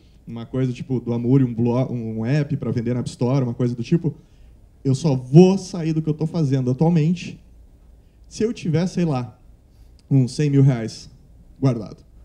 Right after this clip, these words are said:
entendeu? Eu não vou me arriscar. Na época, porque na época, ah, eu fiz esse software, revolucionou a empresa que eu traba-, trabalhava, os caras ganharam muita grana,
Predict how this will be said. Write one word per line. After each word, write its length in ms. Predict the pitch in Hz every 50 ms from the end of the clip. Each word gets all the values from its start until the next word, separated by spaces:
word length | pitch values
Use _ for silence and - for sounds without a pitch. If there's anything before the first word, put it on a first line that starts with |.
| - -
entendeu? 380 | 113 - - 110 110 110 120 -
Eu 80 | 127 131
não 520 | 135 139 139 139 143 151 165 170 170 175
vou 320 | 165 147 151 156 156 160 151
me 80 | 151
arriscar. 460 | 151 147 156 151 151 - - 123 117 120
Na 140 | 139 135
época, 320 | 131 143 151 - 165 147 -
porque 160 | - 156 170
na 80 | 170 151
época, 400 | 147 160 175 175 - - 139 - - - _ _ - - - - - -
ah, 300 | - 127 123 123 120 120
eu 80 | 123 127
fiz 180 | - 160 156 160
esse 120 | 165 151
software, 360 | - - 139 147 151 - 151
revolucionou 480 | 151 151 135 139 139 139 139 - 135 139
a 40 | 147
empresa 280 | 151 156 139 139 143
que 60 | 139
eu 40 | 143
traba-, 300 | 139 135 131 135 131 131
trabalhava, 480 | 131 - - 127 123 123 127 131 135 131
os 60 | 131
caras 180 | - 139 135 139
ganharam 240 | 139 131 135 143
muita 380 | 151 151 147 147 147 151 151 147
grana, 520 | 143 131 131 135 135 139 139 139 139 139